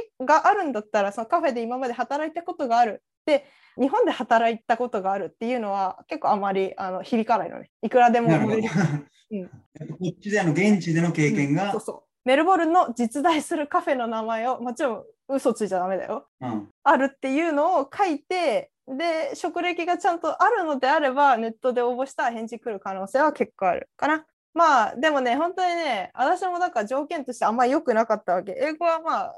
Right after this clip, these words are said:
Speaker 1: あの、普通にできたけど、ちゃんとしたバリスタの経歴がなかったから、
Speaker 2: うん。
Speaker 1: うん。だから配り歩いたってのもあったね。で、あの、
Speaker 2: なるほど。
Speaker 1: まあ、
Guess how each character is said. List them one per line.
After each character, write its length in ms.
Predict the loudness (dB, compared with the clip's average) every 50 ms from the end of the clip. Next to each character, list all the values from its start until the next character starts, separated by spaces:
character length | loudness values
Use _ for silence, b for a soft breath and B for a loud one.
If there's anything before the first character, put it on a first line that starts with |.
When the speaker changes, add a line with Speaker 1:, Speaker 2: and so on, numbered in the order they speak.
| -12 -10
Speaker 1:
あ 100 | -10 -10
の、 60 | -10
普 100 | -12 -8
通 160 | -6 -4 -2
に 100 | -2 -2
で 120 | -2 -2
き 80 | -2 -4
た 120 | -6 -6
け 140 | -6 -2 2
ど、 380 | 4 4 6 6 4 2 -2 -6 _ _
ち 80 | 0
ゃ 80 | 2 2
ん 100 | 2 0
と 120 | 0 -2
し 180 | -4 -4 -2 2
た 380 | 6 6 6 6 4 2 0 -2
バ 120 | -2 -2 -2
リ 100 | -2 -4
ス 80 | -4
タ 100 | -4 -4
の 120 | -4 -4 -4
経 240 | -2 0 0 2 0
歴 240 | 0 -4 -6 -2
が 320 | 0 2 2 2 0 -4 -8 _ -12
な 140 | -10 -6 -6
か 80 | -6
っ 80 | -6 -6
た 80 | -8 -8
か 140 | -6 -4 -4
ら、 280 | -2 -2 -4 -6 -10 _ _ -10
Speaker 2:
う 60 | -8
ん。 200 | -8 -8 -10 -14 _ _ _
Speaker 1:
う 100 | -8 -8 -8 -8 -2 0
ん。 20 |
だ 100 | 2 2
か 140 | 2 2 0 0
ら 80 | 0
配 120 | 0 0 0
り 80 | 0
歩 160 | 0 -2 -2
い 80 | -4 -6
た 80 | -8 -8
っ 60 | -8
て 100 | -8 -8
の 100 | -8 -6
も 80 | -8
あ 40 | -8
っ 60 | -8
た 140 | -8 -10 -8
ね。 320 | -8 -8 -8 -8 -10 -12 -10 _
で、 160 | 2 4 6
あ 160 | 6 6 4 2
の、 40 |
Speaker 2:
な 60 | 0 0
る 40 |
ほ 320 | 0 -2 -2 -2 -4 -4 -4
ど。 60 | -2
Speaker 1:
ま 140 | -2 0 0
あ、 140 | -2 -4